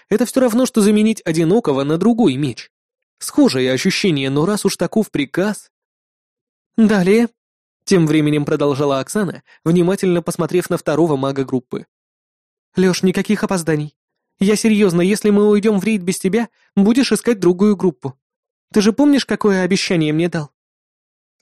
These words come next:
«Да, я не подведу». Удивительно, но Алексей, отвечая, даже не зевнул и казался предельно серьёзным. «К остальным у меня замечаний нет. Давайте подойдём к вопросу проведения рейда максимально ответственно и пунктуально.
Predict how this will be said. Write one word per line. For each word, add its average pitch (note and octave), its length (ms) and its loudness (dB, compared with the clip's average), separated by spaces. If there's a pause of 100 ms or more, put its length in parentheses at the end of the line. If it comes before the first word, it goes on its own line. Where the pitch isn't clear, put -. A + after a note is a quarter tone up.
(120)
«Да, C#3+ 380 -2
я C3+ 140 0
не C3 80 -4
подведу». C3+ 520 -4 (800)
Удивительно, E3+ 640 0
но D3 180 -2
Алексей, A3 440 -2
отвечая, G3+ 460 -2
даже F#3 200 0
не F#3+ 120 2
зевнул F#3+ 540 0 (360)
и E3+ 80 0
казался D#3+ 440 0
предельно C#3 400 -2
серьёзным. C#3 680 -4 (800)
«К - 80 -4
остальным A3+ 400 2
у C4 40 2
меня A3 220 2
замечаний G3+ 440 0
нет. F3 220 -4 (560)
Давайте G#3+ 440 2
подойдём G#3+ 400 2
к - 80 -8
вопросу A3 360 2
проведения G3 520 2
рейда A3 320 0 (280)
максимально G#3 680 2
ответственно F#3+ 540 0
и F#3+ 80 2
пунктуально. F#3+ 640 -2